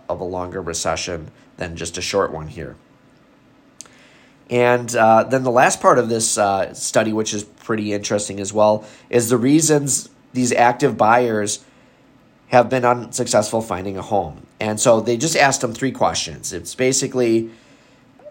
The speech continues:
um, "I, I can't find a home at the price that I can pay.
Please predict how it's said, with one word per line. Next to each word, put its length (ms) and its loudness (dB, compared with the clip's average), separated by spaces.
um, 320 0
"I, 180 -2
I 60 -2
can't 260 0
find 260 4
a 80 4
home 400 0
at 160 -2
the 60 -4
price 380 0
that 160 0
I 120 0
can 220 -8
pay. 400 -4